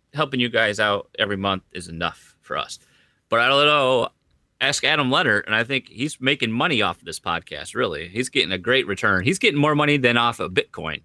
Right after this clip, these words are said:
I mean, the Flux to, the Flux to Post Patreon return for him is,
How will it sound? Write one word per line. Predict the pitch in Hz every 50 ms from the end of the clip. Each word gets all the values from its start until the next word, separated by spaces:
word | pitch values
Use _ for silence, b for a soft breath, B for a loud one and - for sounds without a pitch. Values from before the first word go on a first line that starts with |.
| _ _
I | 92
mean, | 95 92 95
the | 92 87
Flux | - - 143 147 - -
to, | - 113 107 101 - -
the | - 107 98
Flux | - - 160 165 - -
to | 175
Post | 156 135 117 - -
Patreon | - 147 - - 127 120 107 101
return | 98 95 - 135 131 123 113
for | 104 - 95
him | 90 139 131 107 85 82 85 - _ _ _ _ _ _ _ _ _ _ _ _ _ _ _ _ _
is, | - - - - -